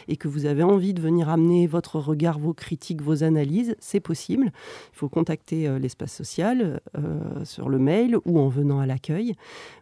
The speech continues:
Vous allez voir qu'on a mis en place aussi des petits temps de café info qui sont des sortes d'ins-, de séances d'info collective pour, avant de débarquer dans une commission,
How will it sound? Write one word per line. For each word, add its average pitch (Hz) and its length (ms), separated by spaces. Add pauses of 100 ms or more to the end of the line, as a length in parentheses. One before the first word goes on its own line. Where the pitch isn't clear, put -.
Vous 156 120
allez 156 140
voir 160 180
qu'on 165 120
a 147 80
mis 165 160
en 151 80
place 165 300
aussi 160 240
des 151 120
petits - 220
temps 160 180
de 156 80
café 190 480
info 185 440
qui - 120
sont 156 160
des 143 120
sortes 156 320
d'ins-, 160 180 (120)
de 139 140
séances 160 300
d'info 165 280
collective 170 540
pour, 147 260 (220)
avant 160 280
de 170 80
débarquer 175 420
dans 175 160
une 170 160
commission, 175 520